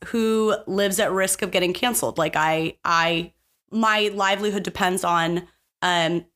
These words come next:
staying in positive public opinion. And it actually, I think my job has influenced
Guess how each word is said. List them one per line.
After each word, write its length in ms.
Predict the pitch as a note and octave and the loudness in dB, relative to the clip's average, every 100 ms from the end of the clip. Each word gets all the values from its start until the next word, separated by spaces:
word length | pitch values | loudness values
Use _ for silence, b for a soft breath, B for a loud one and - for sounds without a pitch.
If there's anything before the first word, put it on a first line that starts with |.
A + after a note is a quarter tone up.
| - | -4
staying 340 | - G3 F#3 | 0 2 2
in 60 | F3+ | 0
positive 460 | F#3+ E3+ E3+ F3 | 0 0 0 -6
public 320 | - E3 E3+ | -2 0 0
opinion. 560 | D#3+ - E3+ D#3 - F#3 B B B | -2 -2 0 2 2 -2 B B B
And 140 | - A3+ | 0 2
it 160 | A3+ - | 0 2
actually, 840 | G#3 A#3 - C#4+ C#4+ C#4 C#4 - _ _ _ _ _ _ _ - | 0 0 -2 0 2 2 2 -2 _ _ _ _ _ _ _ -4
I 100 | G3+ | -2
think 300 | G#3 C4+ C4 | 0 -2 0
my 160 | A#3 G#3+ | -2 -2
job 400 | G3 F#3+ F#3 F#3 | 0 0 0 -2
has 300 | - C#4 C4+ | 0 0 0
influenced 840 | F#3+ - F3 D#3+ A3+ - - - | -2 0 0 2 2 0 0 -4